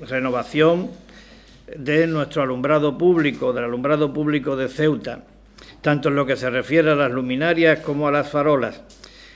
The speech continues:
Un proyecto de envergadura que traerá como consecuencia en los próximos meses un ahorro tanto energético como económico y una notable mejora en la calidad del servicio.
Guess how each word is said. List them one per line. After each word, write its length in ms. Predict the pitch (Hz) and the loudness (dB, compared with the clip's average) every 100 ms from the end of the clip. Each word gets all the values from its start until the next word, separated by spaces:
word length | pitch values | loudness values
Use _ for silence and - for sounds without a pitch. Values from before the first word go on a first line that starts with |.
| - | -16
Un 120 | 151 135 | -10 -4
proyecto 440 | 147 156 160 151 | 0 2 2 2
de 80 | 139 | 0
envergadura 760 | 131 127 123 123 170 180 180 | 2 0 0 0 2 4 4
que 120 | 147 131 | 2 -4
traerá 440 | 131 127 139 151 | -2 0 0 0
como 340 | 143 139 131 | -2 -4 -4
consecuencia 880 | 127 123 131 127 156 160 160 165 165 | -4 -6 -6 -2 -2 0 2 4 4
en 140 | 139 127 | 2 -2
los 120 | 123 | -4
próximos 500 | - 147 127 127 120 | -4 -4 -2 -6 -4
meses 420 | 131 151 170 165 160 - - - - | -4 -2 0 0 -2 -18 -20 -20 -14
un 180 | - 135 | -8 -2
ahorro 460 | 139 160 156 175 175 | 4 6 6 4 4
tanto 280 | 147 131 131 | 0 0 -2
energético 640 | 123 107 160 135 131 127 | -4 0 -2 0 -4 -4
como 220 | 120 127 | -4 -2
económico 880 | 127 123 135 170 175 160 170 180 214 - - - | -2 -2 -2 -2 -4 0 2 2 -2 -18 -20 -18
y 240 | - 143 170 | -6 0 0
una 260 | 151 160 | 0 0
notable 520 | 151 135 120 170 160 143 | 0 0 2 4 4 0
mejora 480 | 131 127 170 160 | -2 -2 2 4
en 100 | 156 | 4
la 140 | 143 135 | 2 -2
calidad 360 | 131 123 135 | -2 -2 -2
del 160 | 127 127 | -2 -4
servicio. 540 | - 120 117 113 - | -6 -8 -8 -12 -16